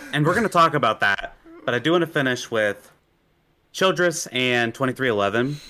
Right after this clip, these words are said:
I think these are probably the least likely. But I w-, because I think for twenty-three eleven and Childress,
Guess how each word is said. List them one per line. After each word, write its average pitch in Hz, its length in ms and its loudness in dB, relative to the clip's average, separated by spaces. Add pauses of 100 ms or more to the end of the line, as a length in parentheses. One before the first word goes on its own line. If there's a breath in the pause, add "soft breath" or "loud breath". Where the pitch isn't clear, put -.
(100)
I 110 80 -2
think 175 460 -2
these 123 200 -4
are 120 60 -4 (180)
probably 120 260 -2
the 101 100 -2
least 95 360 -8
likely. 131 580 -6 (1120)
But 147 100 -2
I 156 40 2
w-, - 220 0
because 170 320 -2
I 175 80 2
think 196 520 -4
for 143 120 -6
twenty-three 156 460 0
eleven 123 420 0
and 120 240 -6
Childress, 139 760 -4